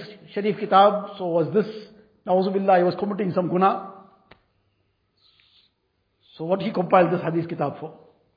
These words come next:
This too is a compilation of Hadith. So in any case, that is a misconception. Imam Bukhari rahmatullah alayhi, Imam Muslim rahmatullah alayhi never made any such claim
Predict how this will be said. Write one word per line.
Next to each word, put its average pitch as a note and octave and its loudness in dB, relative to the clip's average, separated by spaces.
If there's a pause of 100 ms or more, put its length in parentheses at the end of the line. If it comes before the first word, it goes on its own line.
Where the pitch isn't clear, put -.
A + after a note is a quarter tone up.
(640)
This F#3 -14
too C4 -6
is A#3 -2
a A#3 2
compilation G#3 -2
of D#3+ -2
Hadith. F3 -4 (1800)
So G3 -4
in A3+ 2
any D#4+ 4
case, A3 2
that B3 -4
is C#4+ -2 (100)
a A3+ -6
misconception. A3 0 (2000)
Imam E3 -4
Bukhari G3 6
rahmatullah G3 4
alayhi, F#3 0
Imam F3 -4
Muslim G#3 -8
rahmatullah F3+ 4
alayhi F3+ -2
never C4 0
made A#3+ -2
any G#3+ -4
such - -4
claim G3+ 2